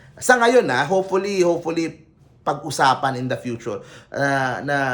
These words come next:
to talk with the fans, to talk with the reporters. Ano ba sa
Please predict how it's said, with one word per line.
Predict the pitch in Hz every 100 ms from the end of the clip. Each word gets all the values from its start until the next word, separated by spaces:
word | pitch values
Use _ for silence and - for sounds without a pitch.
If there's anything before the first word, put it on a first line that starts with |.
| 123 117 98 82
to | - 175
talk | 190 - 156
with | 143
the | 127
fans, | 151 147 147 147
to | - 127
talk | 160 156
with | 139 127
the | 120 120
reporters. | 117 135 135 135 127 123 - 170
Ano | 214
ba | 196
sa | 190 180 -